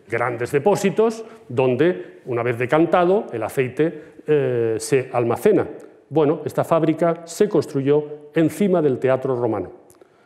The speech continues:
Cuando la fábrica fue trasladada y se pudo, ¿ven? Depósitos, ¿ven? Depósitos, ¿ven? Que falta la mitad del Teatro Romano.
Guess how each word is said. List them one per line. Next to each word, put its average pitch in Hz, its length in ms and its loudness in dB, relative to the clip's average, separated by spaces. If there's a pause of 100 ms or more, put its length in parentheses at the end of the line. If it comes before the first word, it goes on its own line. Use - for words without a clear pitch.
(100)
Cuando 147 260 2
la 143 80 2
fábrica 180 360 2
fue 175 200 0
trasladada 151 1000 0
y 156 100 0
se 139 180 0
pudo, 147 560 2 (880)
¿ven? 151 360 -2 (340)
Depósitos, 147 840 -2 (160)
¿ven? 139 420 -2
Depósitos, 135 840 -2
¿ven? 151 320 2 (340)
Que 135 120 0
falta 143 340 2
la 135 60 2
mitad 135 240 0
del 127 120 0
Teatro 127 240 -2
Romano. 143 300 -2